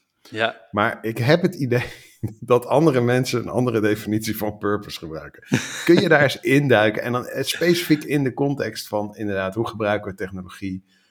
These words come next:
Speaker 2: om, ja, mensen beter te helpen, dus om ons, om aan ons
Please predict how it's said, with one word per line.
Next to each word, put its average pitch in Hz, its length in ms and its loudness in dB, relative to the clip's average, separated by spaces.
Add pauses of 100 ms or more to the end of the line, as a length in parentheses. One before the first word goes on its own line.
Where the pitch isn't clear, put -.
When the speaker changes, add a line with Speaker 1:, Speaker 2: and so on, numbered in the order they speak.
(580)
Speaker 2:
om, 135 500 0
ja, 113 180 -2
mensen 113 380 0
beter 104 280 2
te - 80 -8
helpen, 113 260 -2
dus 110 200 -2
om 123 260 4
ons, 107 420 0
om 123 340 -4
aan 117 200 0
ons 110 400 -4